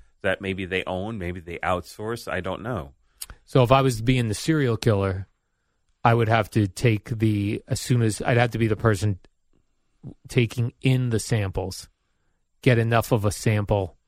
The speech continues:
Speaker 2: to be able to plant and also be able to
Speaker 1: Right,
Speaker 2: do their
Speaker 1: or,
Speaker 2: D N A.
Speaker 1: like, you'd have to somehow work with the customer relations thing.
Speaker 2: Yeah.
Speaker 1: And then you would say, "Oh, you know, hey, uh, Bob, whatever, we, we,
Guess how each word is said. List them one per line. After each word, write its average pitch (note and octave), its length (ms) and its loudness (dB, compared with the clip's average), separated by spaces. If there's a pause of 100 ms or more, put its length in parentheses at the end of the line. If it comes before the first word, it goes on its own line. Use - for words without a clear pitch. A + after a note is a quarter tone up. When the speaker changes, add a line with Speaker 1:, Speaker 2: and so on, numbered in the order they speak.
(640)
Speaker 2:
to A#2 100 -2
be A2+ 160 4
able G#2 180 2
to G2 120 -2
plant A2 560 0 (140)
and A#2 180 2
also A2 300 2
be G#2 140 0
able G2+ 160 0
to A#2 80 -2
Speaker 1:
Right, B2 120 6
Speaker 2:
do A2+ 120 4
their G#2 160 2
Speaker 1:
or, D3 60 2 (120)
Speaker 2:
D G#2 40 0
N G2 80 -4 (120)
A. - 20 -2
Speaker 1:
like, A#2+ 200 -2
you'd D3 100 -4
have C3+ 200 0
to A#2+ 100 -16
somehow A#2+ 360 -4
work G2+ 300 -6
with G2+ 140 -10
the F#2+ 100 -4
customer F#2+ 600 -6
relations F2+ 640 -10
thing. C3+ 120 -2
Speaker 2:
Yeah. G2+ 180 -2 (640)
Speaker 1:
And F2 720 -8
then G2 160 -8
you G2 60 -10
would F#2+ 120 -10
say, F3+ 280 -12
"Oh, G#3 600 -2
you D#3 140 -14
know, D3 140 -4
hey, E3 340 0 (180)
uh, A2 260 2
Bob, A2+ 520 -2
whatever, G#2+ 460 -2 (340)
we, D#3+ 420 -4
we, C3 240 -6